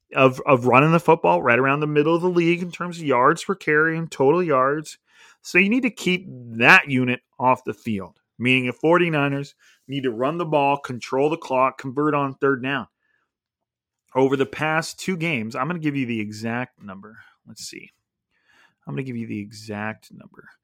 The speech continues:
Against the Rams two weeks ago, the forty-niners ran the ball forty-four times. Against, and, and, and a lot was made of that number. Kyle Shanahan said he challenged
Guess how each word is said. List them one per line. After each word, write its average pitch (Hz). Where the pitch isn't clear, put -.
Against 143
the 214
Rams 147
two 226
weeks 151
ago, 123
the 131
forty-niners 147
ran 135
the 135
ball 123
forty-four 170
times. 143
Against, 139
and, 160
and, 165
and 165
a 170
lot 214
was 147
made 143
of 147
that 120
number. 117
Kyle 156
Shanahan 151
said 147
he 123
challenged 143